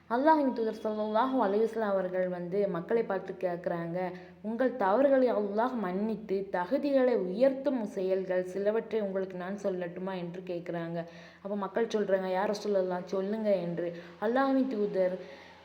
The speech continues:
ஸல்லல்லாஹு அலைஹி வஸல்லம் அவர்கள் சிரமமான சூழ்நிலைகளிலும் அங்க தூய்மையை, அதாவது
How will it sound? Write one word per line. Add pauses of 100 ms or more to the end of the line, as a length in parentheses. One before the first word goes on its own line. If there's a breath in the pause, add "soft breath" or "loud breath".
(160 loud breath)
ஸல்லல்லாஹு
அலைஹி
வஸல்லம்
அவர்கள்
சிரமமான
சூழ்நிலைகளிலும்
அங்க
தூய்மையை,
அதாவது